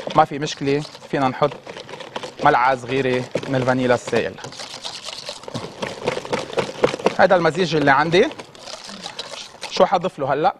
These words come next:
حنضيف له ثلاث معالق من الحليب،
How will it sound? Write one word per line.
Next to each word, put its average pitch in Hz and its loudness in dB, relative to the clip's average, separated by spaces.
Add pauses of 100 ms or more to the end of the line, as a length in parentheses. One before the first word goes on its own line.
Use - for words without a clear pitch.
(140)
حنضيف 139 -2
له 131 -2 (1040)
ثلاث 170 4
معالق 156 2
من 131 -6
الحليب، 151 2